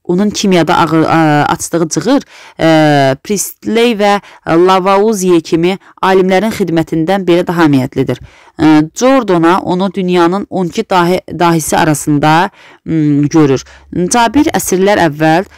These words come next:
qurduğu xüsusi laboratoriyada etdiyi çalışmalar nəticəsində bir çox turşunu kəşf etmiş, kimyadakı kəşf və ixtiraları ilə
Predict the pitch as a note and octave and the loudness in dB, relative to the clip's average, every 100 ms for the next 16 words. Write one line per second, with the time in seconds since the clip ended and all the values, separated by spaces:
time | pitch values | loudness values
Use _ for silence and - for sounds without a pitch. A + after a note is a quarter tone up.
0 | _ - F3+ - A3+ G3 A3+ A3+ - G3+ | _ -10 -10 -2 -2 0 -2 -4 -2 -2
1 | G#3 G#3+ G3 G3 - G#3 E3 - - - | 0 -2 0 -2 0 0 0 -2 -6 -6
2 | G#3+ - F3+ F3+ F3+ F#3 A#3 B3+ D#3+ D3+ | -6 -2 -2 -2 -2 0 0 -2 -2 0
3 | D3+ C#3+ - - _ B3+ C4+ A#3+ - F3+ | 0 -2 -4 -20 _ -2 0 0 0 0
4 | D#3+ E3+ F#3 - G#3+ B3 A#3 D#3 D#3 - | 0 0 0 0 0 0 0 -2 -2 -4
5 | B3+ B3 F3+ D3 D3 C#3+ G3+ - F3 D#3+ | 0 2 2 0 -2 -6 -6 -4 -4 -2
6 | D#3+ D#3 D3+ D3+ F3 F3 D#3+ | -2 0 0 0 0 2 2